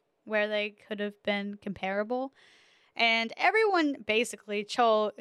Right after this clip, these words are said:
<laughs> chose Man, I Feel Like a Woman. But that is truly her most iconic song, so I understand. Um, makes sense a hundred percent to me.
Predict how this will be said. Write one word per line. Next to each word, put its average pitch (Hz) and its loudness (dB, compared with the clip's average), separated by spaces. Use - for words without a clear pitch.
<laughs> 214 -2
chose 208 2
Man, 240 2
I 240 0
Feel - -12
Like 226 -6
a 226 -2
Woman. 196 -4
But 285 -2
that 359 4
is 302 -4
truly 277 -2
her 226 0
most 214 -2
iconic 202 -4
song, 196 -8
so 220 -4
I 214 2
understand. 208 -8
Um, 196 0
makes 226 0
sense 233 -4
a 220 2
hundred 233 -2
percent 226 -4
to 226 -12
me. 214 -4